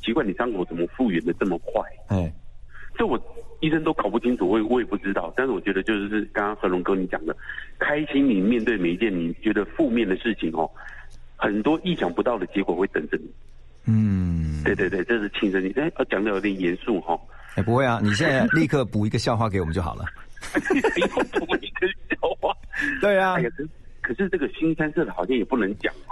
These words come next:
Speaker 2: 不行，不行，我们是优质节目。
Speaker 1: 不行，不行。
Speaker 2: 对啊。
Speaker 1: 好，那我，我，
Speaker 2: 你要讲一个让年轻人都能够笑得出来啦。
Speaker 1: 嗯。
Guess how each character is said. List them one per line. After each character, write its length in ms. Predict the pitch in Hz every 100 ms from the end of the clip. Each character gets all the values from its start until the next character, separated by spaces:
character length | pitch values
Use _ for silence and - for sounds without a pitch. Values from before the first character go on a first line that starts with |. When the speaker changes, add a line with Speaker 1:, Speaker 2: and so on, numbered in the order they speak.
| 233
Speaker 2:
不 80 | 131
行， 160 | 107
不 80 | 98
行， 240 | 104 87 80
我 80 |
们 140 | 104 120
是 220 | 127 120
优 180 | 127 139
质 160 | - 165
节 220 | 110 80
目。 140 | 80
Speaker 1:
不 100 | 67
行， 60 | -
不 60 |
行。 40 | - -
Speaker 2:
对 120 | 92
啊。 200 | 87 82 87
Speaker 1:
好， 140 | 95 - - - -
那 120 | - 127
我， 80 | 113 107 - -
我， 100 | 120
Speaker 2:
你 60 | 175
要 80 | 247
讲 220 | 180 165
一 40 |
个 100 | 202
让 200 | 220 214
年 200 | 170 160
轻 180 | 175 220
人 160 | 175 147
都 160 | 185
能 120 | 165
够 100 | 147
笑 180 | 165 175
得 80 | 135
出 200 | 113 139
来 180 | 95 78
啦。 140 | 60
Speaker 1:
嗯。 140 | 64